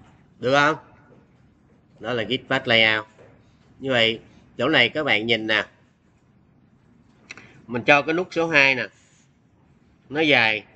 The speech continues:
cái nút số ba nó gấp đôi nút số một. Nút số hai là, là nó gấp ba lần, ba phần hai của nút số ba.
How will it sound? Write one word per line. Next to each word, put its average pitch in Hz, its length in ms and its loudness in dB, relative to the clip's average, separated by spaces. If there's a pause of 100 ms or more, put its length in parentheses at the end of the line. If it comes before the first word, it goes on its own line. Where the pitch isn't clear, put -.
(260)
cái 165 100 0
nút 190 340 0
số 165 180 -4
ba 135 240 4
nó 127 100 -6
gấp 147 240 -10
đôi 139 240 2
nút 147 160 -6
số 156 140 -6
một. 113 340 -6 (800)
Nút 160 240 -8
số 160 480 0
hai 139 360 4
là, 113 120 -4
là 113 160 -6
nó 156 300 0
gấp 170 300 -2
ba 135 300 2
lần, 107 540 -10 (580)
ba 139 220 2
phần 117 220 -10
hai 131 280 2
của 104 100 -20
nút 113 220 -10
số 143 140 -6
ba. 127 260 4